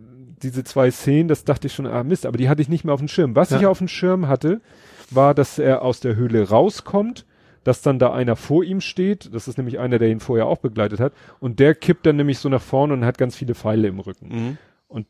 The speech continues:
Speaker 1: die, an die Szene konnte ich mich erinnern und dachte mir,
Speaker 2: Ja.
Speaker 1: "Ja, die ist ja so mitteldramatisch."
Speaker 2: Ja.
Speaker 1: Aber wie gesagt, die beiden anderen Szenen dachte ich schon so, "Äh." Aber, äh, hat der Kleine dann irgendwie nicht irgendwie, "Ja, ich hab Angst" oder so. Aber was er zum Beispiel gesagt hat,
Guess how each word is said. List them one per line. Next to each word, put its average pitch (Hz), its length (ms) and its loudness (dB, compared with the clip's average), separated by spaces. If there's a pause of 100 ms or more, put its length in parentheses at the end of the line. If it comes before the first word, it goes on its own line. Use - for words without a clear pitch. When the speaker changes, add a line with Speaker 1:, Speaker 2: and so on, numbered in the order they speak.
Speaker 1:
die, 160 280 0
an 143 120 0
die 202 140 4
Szene 202 260 4
konnte 175 220 0
ich 156 40 -2
mich 165 140 0
erinnern 160 220 4
und 135 60 -4
dachte 135 200 0
mir, 131 120 2
Speaker 2:
Ja. 123 100 2
Speaker 1:
"Ja, 123 60 6
die 120 140 -4
ist 107 160 -10
ja 117 100 -2
so 107 120 -6
mitteldramatisch." 98 840 -10
Speaker 2:
Ja. 110 120 0
Speaker 1:
Aber 123 120 4
wie 135 80 4
gesagt, 139 260 4
die 135 60 -2
beiden 127 280 4
anderen 147 220 0
Szenen 151 220 -2
dachte 139 180 -2
ich 131 60 -12
schon 123 120 -10
so, 113 100 -8
"Äh." 104 520 -10 (800)
Aber, 120 420 6
äh, 123 500 -8 (260)
hat 120 120 0
der 123 80 6
Kleine 123 320 2
dann 113 180 0
irgendwie 110 300 -2
nicht 123 180 -2
irgendwie, 131 320 0
"Ja, 240 280 4
ich 185 120 0
hab 165 120 0
Angst" 156 280 -2
oder 156 200 2
so. 156 200 0 (400)
Aber 147 240 4
was 156 160 2
er 185 120 0
zum 202 160 -4
Beispiel 185 280 -2
gesagt 156 400 0
hat, 156 140 2